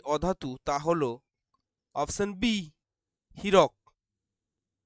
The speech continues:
চার নম্বর প্রশ্ন, ফারাক্কা বাঁধটি কোন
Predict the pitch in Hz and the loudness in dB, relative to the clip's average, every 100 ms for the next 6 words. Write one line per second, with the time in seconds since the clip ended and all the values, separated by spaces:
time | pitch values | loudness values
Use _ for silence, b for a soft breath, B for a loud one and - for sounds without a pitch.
0 | _ _ _ _ _ _ _ _ _ _ | _ _ _ _ _ _ _ _ _ _
1 | _ _ _ _ _ _ _ _ _ - | _ _ _ _ _ _ _ _ _ -20
2 | _ _ _ _ _ _ _ _ _ 185 | _ _ _ _ _ _ _ _ _ 0
3 | 190 208 214 220 208 175 160 - 113 - | 2 2 2 2 2 0 -4 -10 -14 -16
4 | _ _ _ _ _ - - 165 202 - | _ _ _ _ _ -20 -2 2 2 0
5 | - 220 202 185 - 196 180 - 214 | -2 2 2 0 -10 -16 -16 4 6